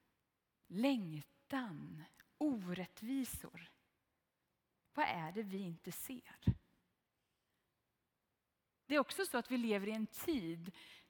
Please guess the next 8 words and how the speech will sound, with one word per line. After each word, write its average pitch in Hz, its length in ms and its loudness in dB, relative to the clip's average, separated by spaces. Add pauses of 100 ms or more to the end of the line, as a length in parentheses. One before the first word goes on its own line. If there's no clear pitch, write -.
där 240 100 2
vi 240 180 4
ges 214 380 2
rätten 160 840 0 (320)
att - 200 -4
välja 202 760 0 (300)
att - 200 -14
se - 360 -10